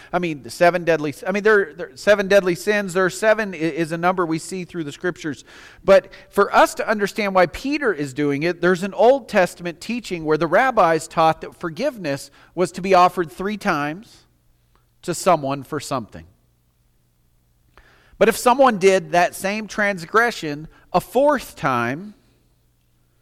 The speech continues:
they were to not be forgiven for that. So if someone wronged you in some way, three different ways, you were to forgive them three times. And then if they continued to do it,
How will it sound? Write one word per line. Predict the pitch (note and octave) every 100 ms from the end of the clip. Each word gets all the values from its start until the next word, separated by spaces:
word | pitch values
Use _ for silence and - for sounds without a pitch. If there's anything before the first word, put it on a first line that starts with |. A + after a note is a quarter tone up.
| _ _ _ _ _ _ _ -
they | F3+
were | F#3
to | F#3
not | F3+ F3
be | D#3+ E3+
forgiven | - D3+ D3 C3 G#2
for | -
that. | F#2 - - _ _ _ _ _ _ _ _ _ _ _ _ _ _
So | - G#3
if |
someone | - B3+ C#4 A3
wronged | G#3 A3 A#3+ G#3
you | G3 F#3+
in | G3+ F3
some | E3 G3+ G#3+ G3
way, | E3 D3+ D3+ F3+ _ _
three | _ F#3+ B3 C4+
different | A#3+ A3+ B3
ways, | G3 E3+ E3 F3 F#3 - D#3
you | G3+
were | A#3
to | G#3
forgive | G#3 G#3 E3+ G3+ E3
them | D#3+ D#3+
three | - D#3+ F3+
times. | F3 D3 B2+ C#3 C#3+
And | - E3+
then | G3 G3+
if | F3 F3+
they | A3+
continued | G#3+ A3 F#3+ - C#4+ D#4+ A#3 D3+
to | D#3
do | C#3 C#3
it, | D3